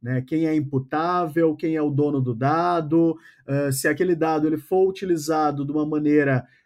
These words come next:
é, que seja aquém, né, do que era originalmente proposto, o que que acontece, né? São todas questões aí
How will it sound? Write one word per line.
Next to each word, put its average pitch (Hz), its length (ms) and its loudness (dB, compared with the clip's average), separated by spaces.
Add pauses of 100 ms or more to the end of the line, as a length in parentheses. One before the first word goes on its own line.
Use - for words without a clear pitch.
(100)
é, 131 640 0
que 143 160 -4
seja 135 720 0 (240)
aquém, 170 720 -2
né, 156 280 0
do 135 180 -2
que 151 200 0
era 160 240 4
originalmente 139 800 -2
proposto, 156 760 -2
o 131 60 -2
que 156 160 -2
que 156 80 -4
acontece, 135 760 -6 (140)
né? 120 240 -12
São 127 240 -12
todas 139 300 -6
questões 135 600 -4
aí 127 360 -4